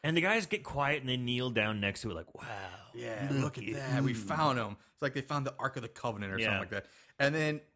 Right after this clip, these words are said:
Speaker 2: just out of the blue, Jason stabs one of the boys in the stomach with a machete he was happened to be buried with.
Speaker 1: And
Speaker 2: So
Speaker 1: it
Speaker 2: he's buried with his mask and a machete.
Speaker 1: Uh,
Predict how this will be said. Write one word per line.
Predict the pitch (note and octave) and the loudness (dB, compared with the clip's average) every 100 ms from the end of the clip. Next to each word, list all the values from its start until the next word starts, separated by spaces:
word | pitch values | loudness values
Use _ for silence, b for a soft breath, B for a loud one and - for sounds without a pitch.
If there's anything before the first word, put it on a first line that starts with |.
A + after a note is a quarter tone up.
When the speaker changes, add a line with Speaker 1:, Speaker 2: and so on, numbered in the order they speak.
| _ - | _ -2
Speaker 2:
just | F3 F3 - _ _ _ _ _ - | 0 0 -4 _ _ _ _ _ -2
out | B2 | 4
of | |
the | E3+ | 4
blue, | F3 F#3+ E3+ E3 C#3 | 8 8 8 6 0
Jason | B2+ D3+ E3 F3 C#3 | 2 4 4 2 0
stabs | - - - C#3 D3 D#3+ D#3+ | -2 -4 2 4 6 6 4
one | D3 E3 | 2 2
of | |
the | D#3+ | 2
boys | D3 D#3 D3+ | 2 4 4
in | D3+ | 2
the | |
stomach | C#3+ E3 D#3+ | 0 0 0
with | |
a | D3+ | -2
machete | D3+ - E3 D#3+ | -4 2 2 4
he | B2+ | 2
was | B2 A2+ | 0 -2
happened | B2 A#2 A#2+ | 0 -2 -2
to | |
be | A2+ | -8
buried | A#2 A2 A2 A2 | -6 -4 -2 -4
with. | G#2 G#2 B2 - - | -4 -4 -4 -6 0
Speaker 1:
And | A2+ A2+ A2+ A2 | 4 6 6 2
Speaker 2:
So | - G3 | 8 10
Speaker 1:
it | |
Speaker 2:
he's | F#3+ | 10
buried | G3+ A3 | 6 4
with | A3 | 4
his | F3 | 0
mask | D3 D#3 E3+ - - - | 2 2 2 0 -10 -4
and | C#3+ C#3 | 2 4
a | C#3 | 4
machete. | B2+ - A#2 F#2 | 2 0 -2 -2
Speaker 1:
Uh, | F#2 | -2